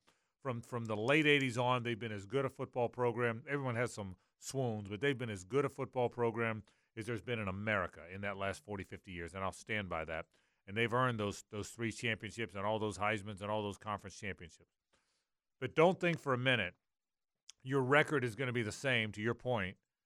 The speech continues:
when you're playing L S U and Alabama and Georgia and Auburn and Tennessee and whoever,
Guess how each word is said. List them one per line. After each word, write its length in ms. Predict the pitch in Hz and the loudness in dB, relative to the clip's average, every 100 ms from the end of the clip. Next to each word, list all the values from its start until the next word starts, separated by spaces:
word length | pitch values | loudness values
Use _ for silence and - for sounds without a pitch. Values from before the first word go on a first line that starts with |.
| _ _ _ _ | _ _ _ _
when 120 | 117 | -4
you're 160 | 120 135 | 2 0
playing 360 | 127 135 127 120 | 2 2 4 4
L 200 | 127 123 | 4 2
S 160 | 120 | 0
U 120 | 131 | -2
and 80 | 123 | 2
Alabama 540 | 117 120 110 120 123 113 | 4 4 4 2 2 0
and 100 | 104 | -2
Georgia 420 | 117 123 117 120 | 0 2 2 0
and 100 | 113 | 2
Auburn 420 | 107 123 123 123 | 4 4 4 0
and 140 | 104 95 | -2 -4
Tennessee 640 | 123 120 - 127 123 117 | -4 -4 -2 0 2 2
and 100 | 101 | 0
whoever, 600 | 120 120 131 101 95 | 0 4 4 2 -2